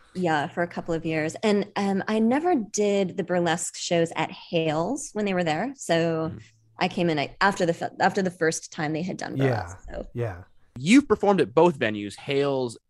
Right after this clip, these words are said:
Speaker 2: and, uh, Broadway Performance Hall.
Speaker 1: Correct. Um,
Speaker 2: You have
Speaker 1: I
Speaker 2: a
Speaker 1: did the variety show 'cause I did this, um,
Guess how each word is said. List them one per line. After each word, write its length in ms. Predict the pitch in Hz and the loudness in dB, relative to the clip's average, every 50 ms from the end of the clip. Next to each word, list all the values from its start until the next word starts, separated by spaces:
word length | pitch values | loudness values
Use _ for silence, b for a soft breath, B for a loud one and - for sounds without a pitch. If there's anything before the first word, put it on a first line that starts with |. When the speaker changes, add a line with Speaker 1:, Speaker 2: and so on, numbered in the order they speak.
| _ - | _ -4
Speaker 2:
and, 600 | 143 147 147 147 143 139 135 127 120 117 117 - | -2 -2 -2 0 0 0 0 0 -2 -2 -4 -2
uh, 880 | - 113 110 110 107 104 104 104 101 98 98 98 98 95 92 90 92 85 | -2 0 0 0 0 0 0 0 -2 -2 -2 -4 -4 -4 -6 -6 -8 -10
Broadway 500 | 69 71 82 87 92 120 123 117 117 104 | -12 -16 -18 -8 0 2 2 4 2 0
Performance 380 | - - - 120 101 85 80 - | -2 -4 -4 -4 -4 -4 -6 -8
Hall. 300 | 98 58 52 55 - - - - - - - _ - - | -8 -8 -8 -10 -14 -16 -18 -20 -20 -20 -20 _ -10 -2
Speaker 1:
Correct. 380 | - - - - - - - - - | -2 -2 -2 -2 -8 -10 -8 -2 0
Um, 180 | 202 190 180 175 | 2 4 4 6
Speaker 2:
You 120 | 147 156 | 8 8
have 200 | 170 165 165 165 | 8 8 8 6
Speaker 1:
I 60 | 156 | 2
Speaker 2:
a 20 | - | -2
Speaker 1:
did 380 | 185 180 180 175 170 175 - - 175 | -2 -2 -4 -2 -2 -4 -4 -4 -4
the 80 | 185 170 | -2 0
variety 520 | 156 160 151 151 147 151 151 147 151 - - | 2 2 4 4 2 0 0 -4 -4 -8 -8
show 200 | - - 143 143 | -6 -4 -4 -4
'cause 140 | - - | -4 -4
I 80 | 151 156 | -4 -4
did 160 | 165 160 147 | -4 -4 -6
this, 260 | - 147 - - - - | -6 -8 -8 -8 -12 -10
um, 300 | - 139 135 135 151 175 | -8 -8 -6 -8 -8 -8